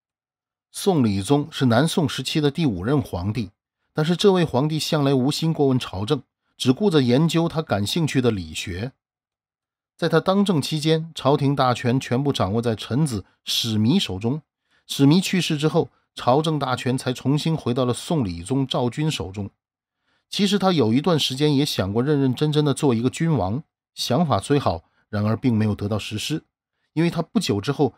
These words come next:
便开始外出游山玩水，彻底将朝廷的事情抛在脑后了。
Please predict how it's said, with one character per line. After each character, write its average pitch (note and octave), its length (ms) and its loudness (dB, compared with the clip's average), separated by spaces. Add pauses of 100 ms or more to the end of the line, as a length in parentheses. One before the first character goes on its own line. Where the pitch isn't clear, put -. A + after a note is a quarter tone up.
便 C#3+ 140 -2
开 D3+ 180 -2
始 B2+ 100 -2
外 B2+ 200 0
出 D3 200 -4
游 B2 200 -2
山 F3 200 -2
玩 C3 180 -2
水， - 200 -8 (420)
彻 A3+ 280 2
底 A2 160 -2
将 D#3 180 2
朝 B2+ 240 0
廷 C3 160 -2
的 C#3 80 0
事 - 160 -4
情 G#2 220 -6
抛 D3+ 240 -4
在 D3+ 100 0
脑 F2 140 -4
后 - 280 -2
了。 - 100 -8